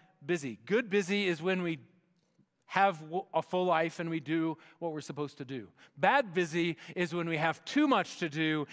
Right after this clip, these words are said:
and in order to do it, then we have to rush through everything. And we likely have no margin. And when that is the case, we likely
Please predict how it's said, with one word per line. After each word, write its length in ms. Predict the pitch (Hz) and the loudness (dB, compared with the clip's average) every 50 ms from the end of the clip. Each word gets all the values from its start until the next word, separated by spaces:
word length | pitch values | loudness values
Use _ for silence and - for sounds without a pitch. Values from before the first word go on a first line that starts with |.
| - - | -6 -2
and 140 | 180 170 170 | -2 -2 0
in 100 | 156 156 | 0 0
order 220 | 175 180 165 165 | -2 -2 -2 -4
to 100 | 147 147 | -4 -6
do 240 | 143 135 208 226 202 | -4 -2 0 2 2
it, 140 | 175 151 143 | 2 0 0
then 200 | 165 170 170 165 | 0 0 0 0
we 100 | 160 165 | -2 -2
have 280 | 151 151 165 156 - - | 0 0 0 -2 -2 -6
to 100 | 160 143 | -8 -8
rush 500 | 123 131 160 196 202 190 180 - - - | -4 0 2 4 4 4 2 -2 -10 -12
through 300 | - 180 185 175 175 170 | -8 -2 0 0 0 0
everything. 720 | - 180 180 165 - - 147 131 120 - - 113 95 _ _ _ _ _ _ _ _ _ _ _ _ _ _ _ _ _ _ _ _ _ _ - | 2 0 0 0 -2 -8 -10 -10 -12 -12 -16 -20 -20 _ _ _ _ _ _ _ _ _ _ _ _ _ _ _ _ _ _ _ _ _ _ -10
And 140 | 139 147 | -8 -4
we 280 | 147 147 147 147 139 - _ _ | -4 -4 -4 -4 -8 -12 _ _
likely 400 | 147 165 196 196 - 170 160 156 | 0 2 2 0 0 -2 -2 -2
have 180 | 151 147 135 113 | 0 -2 -4 -4
no 140 | 131 139 147 | -6 -8 -8
margin. 360 | 143 135 139 139 - - 120 120 135 139 _ _ _ _ _ _ _ _ _ _ _ _ _ _ _ _ _ _ _ _ _ _ _ _ _ _ _ _ _ _ _ _ _ _ _ _ _ _ _ _ - | -8 -8 -8 -12 -14 -18 -20 -20 -20 -20 _ _ _ _ _ _ _ _ _ _ _ _ _ _ _ _ _ _ _ _ _ _ _ _ _ _ _ _ _ _ _ _ _ _ _ _ _ _ _ _ -4
And 120 | 165 175 | -2 0
when 120 | 175 170 | 0 2
that 180 | 175 190 220 226 | 2 2 4 2
is 80 | 208 170 | 2 0
the 100 | 180 180 | -2 -4
case, 400 | - 175 175 175 180 175 - - - - _ _ _ _ _ _ _ _ _ _ | 0 0 2 2 0 -2 -6 -14 -20 -20 _ _ _ _ _ _ _ _ _ _
we 140 | - 160 170 | -4 -2 2
likely 640 | 170 180 180 190 180 - 185 190 180 175 175 165 | 4 4 4 2 2 -2 -2 0 0 0 0 -2